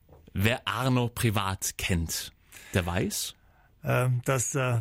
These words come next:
Speaker 2: der Arno einfach der Arno ist und, äh, gar nicht so als Landeshauptmann erkennbar ist.
Speaker 1: Ich liebe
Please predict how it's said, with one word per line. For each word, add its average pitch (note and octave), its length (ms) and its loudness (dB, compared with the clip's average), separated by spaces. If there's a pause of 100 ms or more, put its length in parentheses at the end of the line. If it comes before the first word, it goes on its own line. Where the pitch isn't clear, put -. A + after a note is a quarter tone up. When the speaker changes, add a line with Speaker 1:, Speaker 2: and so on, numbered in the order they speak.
Speaker 2:
der C3 120 2
Arno C#3 380 0
einfach A#2 320 -2
der G#2+ 160 0
Arno A#2 240 4
ist B2 260 2
und, A#2 240 2
äh, A2+ 120 2
gar G#2+ 200 2
nicht A#2 220 2
so A2+ 160 2
als G#2+ 180 -2
Landeshauptmann G#2 640 0
erkennbar G2+ 440 -4
ist. - 220 -10 (400)
Speaker 1:
Ich - 300 2
liebe G2 580 2